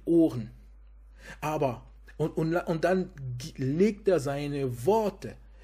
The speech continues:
Er öffnet die Herzen der Menschen. Aber in der Gemeinde von Menschen,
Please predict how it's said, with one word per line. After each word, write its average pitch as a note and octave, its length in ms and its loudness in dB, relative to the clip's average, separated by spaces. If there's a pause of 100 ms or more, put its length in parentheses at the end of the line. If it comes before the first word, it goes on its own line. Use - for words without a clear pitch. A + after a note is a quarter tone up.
(240)
Er D#3+ 280 -4
öffnet F3+ 360 -2
die D3 140 0
Herzen D#3 500 -2
der A2 120 -6
Menschen. G#2+ 420 -8 (640)
Aber F3+ 400 0
in E3 180 -2
der D3 120 4
Gemeinde F#3+ 600 0
von D#3 240 -2
Menschen, D3 520 -2